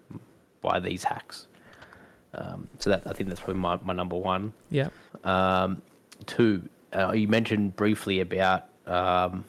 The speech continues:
Speaker 1: older people not being able to possibly use or get into places or be
Speaker 2: Mm-hmm.
Speaker 1: served or whatever because they just don't use technology. Um, that, that's also becoming a big problem. Like, like s-, my, my nan and pop,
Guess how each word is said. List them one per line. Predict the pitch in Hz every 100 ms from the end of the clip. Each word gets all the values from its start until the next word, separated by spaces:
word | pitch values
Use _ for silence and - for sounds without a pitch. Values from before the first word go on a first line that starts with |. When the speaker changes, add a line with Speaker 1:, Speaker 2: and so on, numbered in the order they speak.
| - _ - - - - - 104
Speaker 1:
older | 110 104
people | - 98 90 90 87 - 101
not | 101 85
being | 87 87
able | 90
to | 92 95 92 90 87 _
possibly | - 110 - 92 90
use | 92 104 101 95 - - -
or | 90
get | 92 -
into | 98
places | - 87 82 - 90 - - - - - -
or | 92 92 - - - - - 104
be |
Speaker 2:
Mm-hmm. | 113 120
Speaker 1:
served | 101 95 95 90
or | 92 92 90 -
whatever | 98 98 92
because | - 98
they | 98
just | 92 -
don't | - 95 90
use | 90
technology. | - - - 95 95 90 90 - - -
Um, | 87 87 90 -
that, | 120 123
that's | 120 107
also | 104 120
becoming | 110 104 101 95
a |
big | 90 92
problem. | 92 90
Like, | 95 - - - _ - -
like | 87 -
s-, | - - -
my, | 92 - 98
my | 92
nan | 90 90
and | 85
pop, | - 92